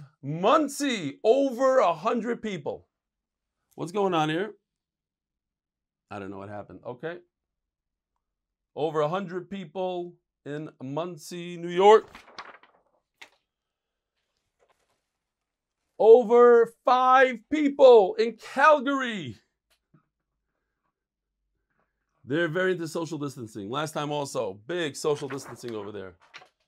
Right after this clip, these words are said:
Chicago, Illinois, with the merch. They're all wearing some t-shirt, Zachen. I don't know what's going on. I hope, uh, my YouTube is not going out, but it, the screen just went blank on me. It did shut down.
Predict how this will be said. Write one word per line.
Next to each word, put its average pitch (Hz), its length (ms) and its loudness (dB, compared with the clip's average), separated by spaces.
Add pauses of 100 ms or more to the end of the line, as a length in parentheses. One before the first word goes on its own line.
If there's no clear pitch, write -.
(760)
Chicago, 202 560 2
Illinois, 208 600 2
with 170 180 -4
the 190 80 -2
merch. 202 680 0
They're 165 140 -4
all 196 160 0
wearing 190 320 -2
some 175 480 -4
t-shirt, 175 500 -8
Zachen. 151 540 -4 (360)
I 131 100 -4
don't 160 80 -4
know 180 60 -6
what's 160 120 -8
going 160 240 -6
on. 135 260 -4
I 123 100 -8
hope, 160 300 -8
uh, 143 280 -2
my 139 220 -6
YouTube 143 460 -12
is 131 80 -14
not 139 140 -12
going 135 240 -12
out, 117 240 -10
but 110 140 -14 (120)
it, 110 100 -16 (680)
the 120 80 -20
screen 160 280 -8
just 135 160 -16
went 127 140 -12
blank 120 260 -12
on 101 120 -14
me. 95 140 -16 (960)
It 117 100 -18
did 147 140 -14
shut 117 200 -10
down. 92 220 -18